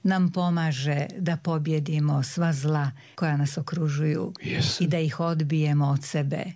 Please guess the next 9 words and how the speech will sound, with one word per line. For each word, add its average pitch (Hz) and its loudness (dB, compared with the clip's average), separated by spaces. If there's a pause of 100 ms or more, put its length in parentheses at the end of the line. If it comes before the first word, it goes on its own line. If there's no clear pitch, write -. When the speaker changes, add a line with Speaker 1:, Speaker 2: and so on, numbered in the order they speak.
Speaker 2:
Pa 180 2
i 175 2
Tvrđava 170 0
je, 107 -4
roman 120 0
Meše 110 0
Selimovića 110 0
Tvrđava 127 -2 (420)
je 104 0